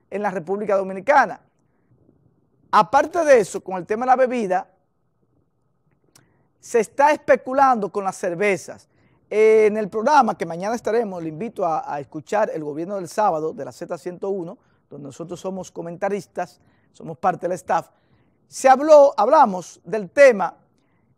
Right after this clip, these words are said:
y, y, y llamó una persona que conoce, eh, a Abigail Soto,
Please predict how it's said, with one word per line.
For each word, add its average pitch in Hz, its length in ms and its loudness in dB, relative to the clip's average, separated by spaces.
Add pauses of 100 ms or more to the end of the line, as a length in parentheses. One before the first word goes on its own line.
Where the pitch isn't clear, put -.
y, 196 60 -2
y, 233 320 -6
y 214 40 0
llamó 220 240 2
una 311 180 2
persona 285 580 0
que - 180 -4
conoce, 214 640 -2
eh, 160 520 -8
a 143 80 -2
Abigail 180 380 -2
Soto, 190 480 -2